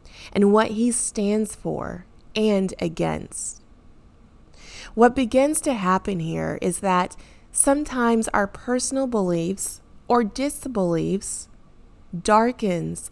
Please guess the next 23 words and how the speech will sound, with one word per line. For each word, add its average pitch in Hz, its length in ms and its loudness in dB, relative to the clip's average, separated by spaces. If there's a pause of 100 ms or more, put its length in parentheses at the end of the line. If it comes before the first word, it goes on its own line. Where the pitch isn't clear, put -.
or 196 140 6
diminishes 214 1000 -4 (100)
God's 190 520 0
divine 175 680 -2
truth 226 560 -4 (380)
and 208 280 0
love 175 260 2
for - 360 -6
us. - 480 -8 (1300)
And 208 120 4
we 220 100 6
begin 240 580 2
to 240 200 -4
take 233 340 0
those 226 220 2
beliefs 175 640 -2 (460)
as 208 320 6
our 202 260 4
own 165 420 -2 (300)
truth. - 580 -4 (1000)
In 240 120 2
order 294 360 8
to 220 640 2